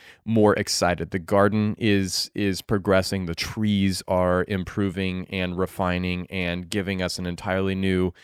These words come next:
take and interpretation on the art form, and the global community continues to grow, uh, and we welcome all of you to be a part of it.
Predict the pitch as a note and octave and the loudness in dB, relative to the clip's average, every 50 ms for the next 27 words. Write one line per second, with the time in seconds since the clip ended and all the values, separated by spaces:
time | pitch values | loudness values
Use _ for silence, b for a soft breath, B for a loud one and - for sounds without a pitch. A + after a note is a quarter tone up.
0 | b b b b b b - A#2 G#2 G2+ - - - - - - G#2+ G2 F#2+ F#2 | b b b b b b -2 0 0 0 0 -4 -10 -12 -8 -6 -4 -2 -2 -4
1 | E2+ - G#2 F#2+ E2 F#2 - - F#2+ F2+ - - F#2+ F#2 F#2 F2+ - - F#2 F#2 | -4 -2 -4 -4 -4 -4 -4 -2 -2 -2 -2 -4 -4 -4 -4 -4 -2 0 0 0
2 | F2 - - - F#2+ F#2 F2+ F#2+ - - G2+ G2 F#2 F#2 F2 - b b b b | -2 -4 -6 -4 -2 -2 -2 -2 -2 -2 0 0 0 -2 -4 -8 b b b b
3 | b G2+ F2 D#2 G2 G2 F#2+ F#2+ F#2 G#2+ G2+ - - B2 A#2 A2 A#2 B2+ C3 B2+ | b -4 -2 0 4 4 4 6 4 2 0 0 -2 -4 -2 2 2 2 2 2
4 | G#2+ F#2 F2 E2+ E2 D2 _ b b b b b b G#2+ F#2+ E2+ - A2 F#2+ G2 | 2 2 0 0 -2 -4 _ b b b b b b -4 -2 -2 0 0 0 2
5 | A2 A2 - - C3 A#2+ G2+ A2 A2 G#2+ G#2+ G#2 G#2 G#2 G2+ G2+ - _ _ _ | 2 0 0 -2 -4 -2 2 6 8 8 10 10 8 8 6 2 0 _ _ _
6 | _ _ _ - - F#2+ F#2 F2 E2+ E2 E2 - _ _ - A2 G2+ G2+ G2+ A2+ | _ _ _ 0 4 4 6 6 4 2 0 -2 _ _ 0 0 2 4 4 4
7 | G#2+ G2 F#2+ G2 A2 A2+ - G#2 F#2 - - F#2 F2+ F2+ F2 F2+ F#2+ F#2+ - - | 4 6 6 6 6 6 4 0 -2 2 2 4 4 2 2 0 -2 -2 -2 -4
8 | F2+ E2 F#2+ F#2 E2+ - - - F2+ F2 F2+ E2 D#2+ D#2+ D#2+ | -4 0 0 0 0 0 0 0 0 0 0 0 -2 -4 -4